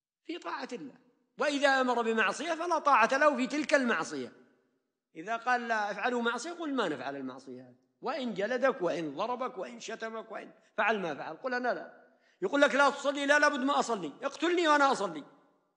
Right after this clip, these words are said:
لأنه أمر بمعصية. لا تطيعه في تلك المعصية. لكن هؤلاء قالوا: "لا،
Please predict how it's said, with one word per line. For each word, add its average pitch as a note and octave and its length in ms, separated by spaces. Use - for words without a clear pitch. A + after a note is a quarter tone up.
لأنه F#3 360
أمر B3 180
بمعصية. C4+ 560
لا F#4 220
تطيعه F#4 460
في D#4 160
تلك A#3+ 140
المعصية. A#3+ 480
لكن A3 320
هؤلاء C4+ 440
قالوا: B3 360
"لا، - 340